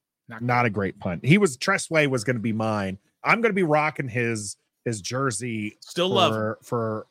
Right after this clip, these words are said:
Speaker 2: Thursday. Still think that he is a world-class punter.
Speaker 1: Absolutely.
Speaker 2: And sometimes you have an off day, and he was having an off
Speaker 1: An off,
Speaker 2: day,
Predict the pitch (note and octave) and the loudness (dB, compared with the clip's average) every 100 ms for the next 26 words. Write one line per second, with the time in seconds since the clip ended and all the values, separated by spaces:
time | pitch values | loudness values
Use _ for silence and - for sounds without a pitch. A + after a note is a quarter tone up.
0 | - C#3 C3 A2+ - E2 C#2 - D#3 E3+ | -4 -2 -2 -4 -8 -12 -12 -6 0 0
1 | E3+ - _ D#3+ C#3+ C#3 A2+ C3 B2+ B2+ | 0 -4 _ -4 -4 -6 -4 -2 0 -2
2 | - A#2+ A2+ A2 G#2 - _ _ _ _ | -4 -8 -4 -4 -6 -12 _ _ _ _
3 | A2+ G#2 C3 C#3 B2+ - C3+ A#2+ - - | -6 -2 0 0 -2 -8 -8 -8 -10 -8
4 | C#3 A2+ - E2+ D#2 _ _ B2+ B2 C#3+ | -6 -6 -8 -14 -16 _ _ -10 -8 -8
5 | G3+ G#2 - A#2+ A2+ B2+ C3 C#3 D3 C#3+ | -8 -10 -12 -10 -8 -8 -4 -2 -2 0
6 | C#3 D3 D#3 E3+ E3 - C3 B2 A#2+ A#2+ | 0 0 -2 -2 -2 -4 -2 -2 -6 -8
7 | A2+ A2+ B2+ C3 B2 - G#2+ G2+ G#2 G#2 | -6 -4 -2 -2 -4 -4 -8 -6 -6 -6
8 | G2+ G2 F#2+ F#2 - A2+ G2+ F2+ D#2+ | -8 -8 -8 -10 -12 -16 -12 -10 -10